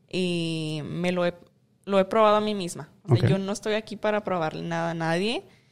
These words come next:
Speaker 1: Siempre he dicho que la competencia soy yo, la competencia está en el espejo.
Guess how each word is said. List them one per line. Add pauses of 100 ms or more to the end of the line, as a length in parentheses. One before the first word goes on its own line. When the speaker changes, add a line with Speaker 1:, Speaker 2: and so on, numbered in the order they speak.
(180)
Speaker 1:
Siempre
he
dicho
que
la
competencia
soy
yo,
la
competencia
está
en
el
espejo.